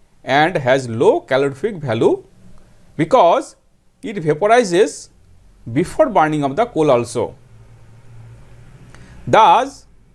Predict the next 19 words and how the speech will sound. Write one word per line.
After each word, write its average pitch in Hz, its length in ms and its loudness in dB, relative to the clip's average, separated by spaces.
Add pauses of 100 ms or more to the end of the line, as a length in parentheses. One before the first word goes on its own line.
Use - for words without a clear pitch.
(180)
highly 302 520 -2
volatile 208 440 0
coals 156 480 -2
has 143 340 -2
less 208 300 0
calorific 170 400 -4
value 135 420 -2 (300)
than 170 340 0 (300)
low 156 300 2
volatile 165 420 -2
short 143 320 -2
flame 139 320 -4
coals। 110 540 -2 (3000)
Ash, - 580 0 (520)
a 156 140 0
good 139 340 -4
quality 285 420 0
of 240 220 0
coal 165 440 0